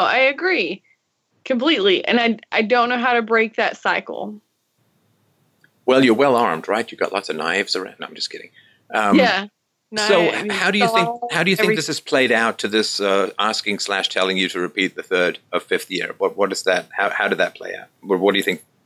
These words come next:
Speaker 2: the effect is
Speaker 1: I
Speaker 2: that produced that?
Speaker 1: I th-, so my first and second year, I spent over half of that time,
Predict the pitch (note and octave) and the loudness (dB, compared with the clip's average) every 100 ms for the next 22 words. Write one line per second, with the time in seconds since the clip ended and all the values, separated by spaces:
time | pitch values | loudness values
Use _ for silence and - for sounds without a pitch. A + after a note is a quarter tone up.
0 | _ G2+ G#2 - A#2+ - F2+ C4 F#2 - | _ -2 -2 0 -2 -2 -4 -2 -6 -10
1 | F2 - F#2 _ _ _ _ _ _ _ | -12 -12 -18 _ _ _ _ _ _ _
2 | _ _ _ _ A3+ B3 B3+ B3 - - | _ _ _ _ 0 0 0 -8 -6 2
3 | B3+ B3 B3 B3 - - - - A#3 A#3+ | 6 6 4 -4 -12 -16 -14 -2 0 0
4 | - C#4 D4 D4 - - - A#3 A3+ A3+ | 2 4 4 0 -14 -4 0 0 2 0
5 | A#3 G#3 G#3+ G#3 G#3+ - G#3 G3+ F#3 - | 0 0 2 2 0 0 0 0 -2 -12
6 | - _ _ _ _ _ _ _ _ _ | -18 _ _ _ _ _ _ _ _ _
7 | _ - A#3 A3 A#3+ A3 G#3 G#3 A3 G3 | _ 4 4 6 2 2 -2 -4 -10 -10
8 | G#3 G3+ F3 - - E3+ F3 G3 A3 | -4 -2 -2 -4 -6 -4 -4 -4 -10